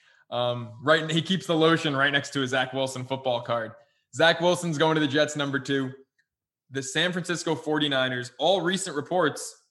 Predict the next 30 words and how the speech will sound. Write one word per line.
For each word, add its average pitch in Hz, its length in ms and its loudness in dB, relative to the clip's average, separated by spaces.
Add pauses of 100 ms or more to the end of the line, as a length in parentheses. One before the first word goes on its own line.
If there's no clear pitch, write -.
(180)
are 123 80 -10
that 127 280 -4
Mac 139 380 -6
Jones 156 680 -4
is 127 100 -10
their 131 160 -2
guy 120 240 0
at 110 100 -12
number 123 220 -8
three. 120 380 -6 (600)
I 139 220 -6
mean, 143 200 -2
if 127 120 -8
you're 185 120 -2
the 180 80 -4
G 160 260 -2
M 180 140 0
there, 127 160 0
you're 147 140 0
John 151 320 -2
Lynch, 151 420 -4 (120)
and 123 80 -10
you 156 100 0
have 147 100 -2
Mac 143 320 0
Jones, 151 480 -2 (560)
Trey 165 240 2
Lance, 135 600 -2 (440)
Justin 147 420 0
Fields. 117 600 -4